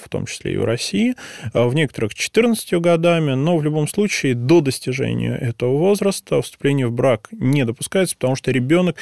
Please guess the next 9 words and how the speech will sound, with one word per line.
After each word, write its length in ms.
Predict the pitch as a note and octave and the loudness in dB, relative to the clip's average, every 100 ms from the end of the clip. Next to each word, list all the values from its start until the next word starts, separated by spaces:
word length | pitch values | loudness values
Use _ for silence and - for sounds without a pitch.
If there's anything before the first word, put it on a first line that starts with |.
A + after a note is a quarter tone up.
| - - _ | -14 -20 _
не 260 | B2+ D3 D#3+ | 2 4 4
может 460 | D#3+ F#3 D#3+ C3 | 4 4 4 0
полностью 880 | - - E3 E3 D#3+ - C#3+ C#3 B2+ | -2 0 2 2 -2 -2 2 2 2
осознать, 960 | C3 - C#3 C3 B2+ C#3+ D#3 D#3 - - | 0 0 0 2 2 2 2 0 -4 -2
э, 380 | C3 B2+ B2 A#2+ - - - _ _ | 2 2 2 0 -6 -20 -20 _ _
свое 320 | - C3+ C3+ | 0 2 4
решение. 520 | C3+ - C3+ G#2 - - _ - | 2 2 0 -2 -6 -16 _ -2
Более 380 | C3 E3 C#3+ C#3+ | 4 4 4 2
того, 800 | D3 D#3 E3+ G#3+ A#3 A3+ F3+ | 2 2 2 2 4 2 0